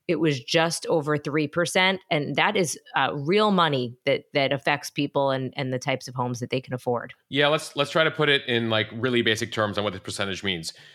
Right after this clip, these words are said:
Speaker 2: So two years ago, the average home price in America was just under four hundred thousand dollars, three hundred ninety-five thousand dollars. Today, two years later, the average home price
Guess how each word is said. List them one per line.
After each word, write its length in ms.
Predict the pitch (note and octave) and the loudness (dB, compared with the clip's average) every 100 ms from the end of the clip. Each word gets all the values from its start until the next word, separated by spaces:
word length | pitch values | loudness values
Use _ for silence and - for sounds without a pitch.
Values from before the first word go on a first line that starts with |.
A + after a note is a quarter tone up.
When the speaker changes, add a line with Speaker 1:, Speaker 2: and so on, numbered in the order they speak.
| - | -6
Speaker 2:
So 200 | - A#2 | 0 2
two 240 | A2+ G#3+ | 2 2
years 280 | F#3+ F3 B2+ | 4 4 4
ago, 480 | A2 G2 G#2 E3+ - _ _ - | 2 2 0 -2 -8 _ _ -4
the 160 | A#2+ | 0
average 420 | C3 C#3+ E3+ E3+ - | 4 4 4 0 -2
home 240 | C3 A#2+ | -2 -2
price 300 | A#2 A2 A2 | 0 0 0
in 80 | A#2+ | 0
America 480 | B2 A2 G#2+ G#2+ G#2+ | 2 2 2 2 2
was 240 | G#2 G#2 | 0 -2
just 340 | - C#3+ - - | -4 -4 -6 -4
under 180 | B2 A#2 | -2 -2
four 180 | - A#2 | -2 -4
hundred 200 | A2+ G2+ | -2 -2
thousand 240 | G2+ G2 | -2 -2
dollars, 200 | E2 E2+ | -6 -8
three 160 | - C#3 | -6 -2
hundred 200 | C#3+ A2 | -2 0
ninety-five 420 | A2 G#2 G#2 F#2+ | 0 0 -2 0
thousand 240 | F#2+ F2+ | -2 -4
dollars. 360 | E2+ - - - _ _ _ _ | -10 -10 -16 -20 _ _ _ _
Today, 400 | - D#3+ A#2+ C3+ | 0 4 4 2
two 160 | - C#3 | 0 -2
years 240 | D#3+ B2+ | 0 2
later, 380 | A2+ G2+ G#2+ A2 - - | 2 4 0 -2 -8 0
the 200 | B2 - | 0 4
average 420 | A#2+ C3 D#3 D3 | 4 4 0 0
home 200 | B2 B2 | -2 -2
price 560 | A#2+ G2+ G2+ G#2+ - | 0 0 0 -2 -8